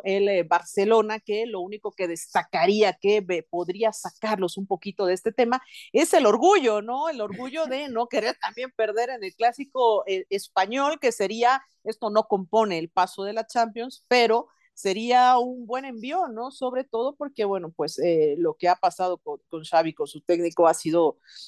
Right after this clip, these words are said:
ha sido tremendo, ¿no? Y también se ha hablado de que, bueno, quizás no pueda seguir al frente de este equipo porque no se han dado los resultados. Entonces, creo que es importante, nuevamente, dos caras de la moneda bien dif-,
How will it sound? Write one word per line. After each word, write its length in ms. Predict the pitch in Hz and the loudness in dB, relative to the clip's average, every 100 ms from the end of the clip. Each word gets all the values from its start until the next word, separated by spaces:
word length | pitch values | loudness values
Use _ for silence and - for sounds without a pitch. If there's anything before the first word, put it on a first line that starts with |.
| _ | _
ha 100 | - | -6
sido 280 | 160 208 220 | 2 4 4
tremendo, 480 | 151 175 208 156 151 | 2 0 0 -2 -6
¿no? 240 | 160 180 | -4 -2
Y 100 | 202 | -4
también 380 | 165 147 156 175 | -4 -4 -4 -6
se 100 | 170 | -2
ha 40 | 175 | 0
hablado 420 | 165 165 180 180 | 2 2 0 -2
de 240 | 170 170 | -4 -6
que, 100 | 190 | -6
bueno, 220 | 190 165 185 | -6 -6 -8
quizás 400 | - 143 156 170 | -12 -4 -2 -2
no 120 | 160 | 0
pueda 260 | 180 170 | 4 4
seguir 420 | 160 147 160 180 - _ _ | 4 -2 -4 -6 -6 _ _
al 160 | 156 160 | -2 0
frente 340 | 185 175 175 | 0 2 2
de 60 | 170 | 0
este 160 | - | -2
equipo 400 | 165 214 208 226 | -6 -8 -4 -2
porque 280 | 220 196 185 | -2 -2 -4
no 120 | 180 | -6
se 160 | 190 190 | -6 -6
han 140 | 180 | 2
dado 260 | 175 170 165 | 4 4 2
los 160 | 151 | -2
resultados. 600 | 151 147 151 - 143 135 - | -4 -8 -8 0 2 0 -6
Entonces, 360 | 185 240 240 | -4 -2 -2
creo 140 | 277 269 | -2 0
que 80 | |
es 100 | 247 | 0
importante, 600 | 254 240 233 247 254 262 | -2 -2 -2 0 -2 -2
nuevamente, 500 | 240 233 214 220 226 | 0 0 0 -4 -6
dos 160 | 208 202 | -6 -4
caras 220 | 202 190 | -4 -2
de 80 | 185 | -2
la 100 | 175 | -4
moneda 320 | 170 185 185 | -6 -4 -4
bien 220 | 175 208 | 0 -2
dif-, 200 | 208 - | -2 -10